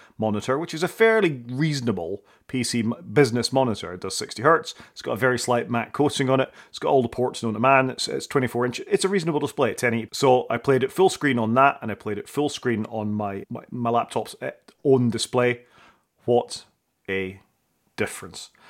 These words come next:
The ambulance passing looked sort of a dull grey colour, you know, from outside, 'cause it couldn't cope, it couldn't show the, the differences in tone. The X D R, or, or whatever the name of this mini L E D display is,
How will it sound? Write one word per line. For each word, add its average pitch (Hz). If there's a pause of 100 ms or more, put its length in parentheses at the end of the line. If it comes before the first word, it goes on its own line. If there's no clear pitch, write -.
(360)
The 113
ambulance 135
passing 104
looked 120
sort -
of 107
a 110
dull 113
grey 120
colour, 87 (140)
you 95
know, 92
from -
outside, 101
'cause 104
it 104
couldn't 107
cope, -
it 113
couldn't 110
show 110
the, 104
the 110
differences 101
in 95
tone. 113
The 113
X -
D 147
R, 123 (340)
or, 110
or 107
whatever 120
the 120
name 113
of 107
this 107
mini 113
L 110
E 107
D 113
display 113
is, 104